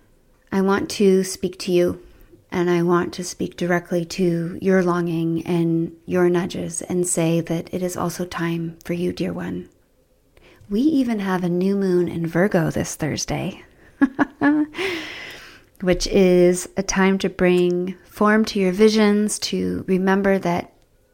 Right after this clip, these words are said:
anything worth doing is worth doing really well. This is a great time and season to put in the work and the effort and the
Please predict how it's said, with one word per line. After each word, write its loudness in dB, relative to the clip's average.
anything 0
worth -4
doing 0
is -6
worth -2
doing 0
really 0
well. 0
This -2
is -2
a 4
great 0
time 2
and 2
season 2
to -2
put 0
in 6
the 4
work 0
and -2
the -4
effort 0
and -4
the -4